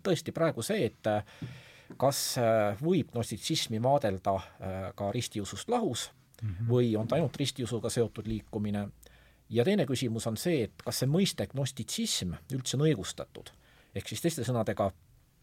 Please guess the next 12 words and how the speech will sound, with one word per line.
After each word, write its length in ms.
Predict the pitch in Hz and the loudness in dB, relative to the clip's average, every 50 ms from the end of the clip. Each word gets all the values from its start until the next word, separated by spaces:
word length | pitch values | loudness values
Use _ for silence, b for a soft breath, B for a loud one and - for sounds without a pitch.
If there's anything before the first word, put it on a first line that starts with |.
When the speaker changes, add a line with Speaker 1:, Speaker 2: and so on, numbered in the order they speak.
| _ - _ - - - | _ -20 _ -20 -16 -6
Speaker 1:
see 140 | - - 135 | -2 0 2
liikumine, 640 | 151 202 202 - - - 139 117 107 101 104 101 101 | 4 4 2 0 -2 -2 -2 0 0 0 -2 -2 -4
kui 80 | - 110 | -4 -4
me 100 | 110 104 | -4 -4
teda 180 | 101 101 110 110 | -4 -4 -4 -4
niimoodi 300 | 117 117 113 98 110 120 | -2 -2 -2 -2 -2 0
nimetame, 560 | 156 196 196 120 - - - 110 104 101 98 - B B B B B B B B B B B B | 0 2 2 0 0 0 -2 0 0 0 -2 -4 B B B B B B B B B B B B
on 140 | 110 127 | 0 2
niivõrd 300 | 156 180 175 135 - - - | 4 6 6 6 4 4 6
paljuharuline, 1000 | 143 165 175 151 127 113 - 170 185 214 214 170 123 113 104 107 104 104 104 104 | 6 6 8 6 4 4 4 4 4 6 6 4 4 2 2 0 0 0 0 0
niivõrd 300 | 123 143 123 110 - - | -2 0 0 0 0 0
mitmepalgeline, 1000 | 165 170 - - 110 104 - 170 208 202 139 - - 107 104 110 107 104 98 | -2 -2 -2 -2 -2 4 6 6 6 6 4 2 2 0 0 2 0 0 -2